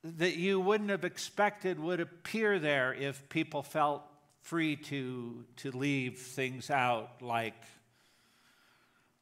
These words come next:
"Whoever does not hate father and mother cannot be my disciple." How many of you have obeyed that? No, no, no, I,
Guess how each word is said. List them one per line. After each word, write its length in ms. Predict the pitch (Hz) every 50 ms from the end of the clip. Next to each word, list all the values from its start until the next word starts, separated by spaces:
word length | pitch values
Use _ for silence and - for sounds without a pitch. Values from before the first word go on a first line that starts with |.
| _ _ _ _ _ _
"Whoever 280 | - 185 208 208 202 196
does 180 | 180 175 131
not 240 | 165 175 180 180 156
hate 360 | - - 196 214 220 208 214
father 420 | - 180 180 175 175 170 175 175 165
and 140 | 160 151
mother 440 | 156 170 190 190 160 170 196 202 156 - - - - - _ _ _ _ _ _ _
cannot 420 | - - 170 165 160 160 156 127 127
be 100 | 143 151
my 220 | 147 147 147 143
disciple." 720 | 139 165 160 - - 160 170 180 175 - - 147 160 156 - - - _ _ _ _ _ _ _ _ _ _ _ _ _ _ _ _ _ _ _ - - - - _ - _ _ _ _ _ _ _ _ _ _ _ _ _ _ _ _ _ _ _ _ _ _ _ _ _ -
How 80 | 139
many 200 | 123 127 127 127
of 100 | 123 117
you 80 | 127 131
have 120 | 131 123
obeyed 440 | 123 123 117 113 123 123 123 127 123
that? 160 | 123 - -
No, 300 | 135 143 151 135 123 110 117
no, 220 | 117 110 104 101 101 110 113
no, 80 | 113 104
I, 180 | 104 107 113